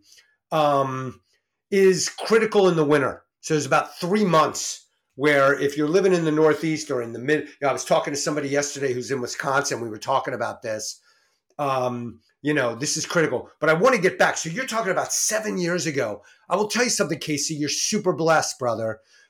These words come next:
because, um, you discovered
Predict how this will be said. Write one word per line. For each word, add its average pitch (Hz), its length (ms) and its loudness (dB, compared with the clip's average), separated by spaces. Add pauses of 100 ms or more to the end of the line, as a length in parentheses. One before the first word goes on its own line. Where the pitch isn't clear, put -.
because, 147 840 0 (500)
um, 127 720 -6 (1120)
you 190 800 -2
discovered 165 880 0